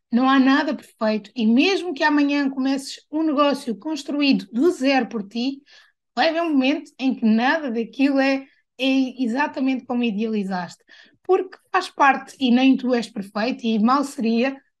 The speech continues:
na verdade, não, não é, não é por aí que queremos ir.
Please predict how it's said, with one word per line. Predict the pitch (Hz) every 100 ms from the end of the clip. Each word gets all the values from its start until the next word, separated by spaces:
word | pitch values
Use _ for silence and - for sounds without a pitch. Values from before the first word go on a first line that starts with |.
| -
na | 240
verdade, | 262 247 240 247 208 - -
não, | 226 254 247
não | 240
é, | 262 262 247 240
não | 254
é |
por | 269 285
aí | 269 277
que | 269
queremos | - 233 233 202
ir. | 190 156